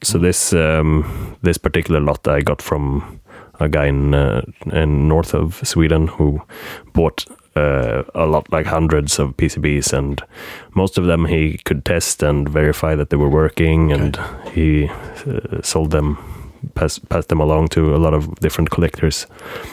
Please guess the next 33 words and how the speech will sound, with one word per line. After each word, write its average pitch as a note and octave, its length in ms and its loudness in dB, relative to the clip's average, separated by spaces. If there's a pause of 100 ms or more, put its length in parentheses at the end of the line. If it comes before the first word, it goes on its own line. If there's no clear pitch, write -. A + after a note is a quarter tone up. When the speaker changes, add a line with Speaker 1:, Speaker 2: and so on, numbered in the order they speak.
(560)
Speaker 1:
And D#2+ 180 0
then D#2+ 240 2
he, D#2 560 2 (840)
uh, C#2+ 280 0
in E2+ 80 2
the E2 100 2
end, D#2+ 220 0
he - 100 -8
had, D2 300 -4 (680)
like, C#2+ 280 -4 (800)
fifty - 300 -2
or D2+ 80 2
so D2+ 300 0 (240)
left - 240 -2
<laughs> G#2 480 0
that E2 120 0
Speaker 2:
Okay, F#2+ 260 -8
okay. F2+ 240 -14 (320)
Speaker 1:
he - 120 -6
didn't D#2+ 280 -2
really, C#2+ 420 0 (220)
he - 160 -18
could, D2 180 -2 (140)
couldn't F2+ 200 2
really E2 180 2
get D#2 220 -2
working, E2+ 400 2
and D2+ 160 0
I D2+ 120 2
Speaker 2:
Yeah. D2 160 -2 (400)
Speaker 1:
bought E2+ 180 -2
them D2+ 260 -4
cheap - 380 -4